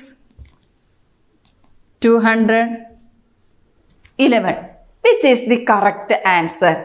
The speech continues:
ഫിഫ്റ്റീനും ഫൈവും തമ്മിൽ ആഡ് ചെയ്യാൻ പറഞ്ഞപ്പോ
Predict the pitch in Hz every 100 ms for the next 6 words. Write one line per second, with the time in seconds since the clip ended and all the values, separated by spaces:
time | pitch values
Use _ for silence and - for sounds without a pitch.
0 | - _ _ _ _ _ _ _ _ _
1 | _ _ _ _ _ - _ - 339 339
2 | 339 339 403 415 440 415 320 285 285 320
3 | 359 311 285 294 294 226 226 240 277 254
4 | 240 240 240 220 180 170 170